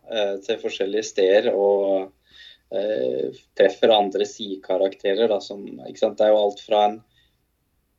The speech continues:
styrtrik slakterfamilie som slakter griser, til en, eh, kinesisk dame som li-, driver Dragon Palace, som er en kinesisk restaurant,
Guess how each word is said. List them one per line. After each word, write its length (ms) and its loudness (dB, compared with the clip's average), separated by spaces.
styrtrik 720 -4
slakterfamilie 1400 -4
som 160 -16
slakter 440 -6
griser, 680 -2
til 240 2
en, 420 -2
eh, 420 -2
kinesisk 840 -6
dame 380 2
som 180 -14
li-, 220 -10
driver 440 -6
Dragon 420 2
Palace, 540 -6
som 140 -12
er 140 4
en 140 -4
kinesisk 600 -8
restaurant, 520 -2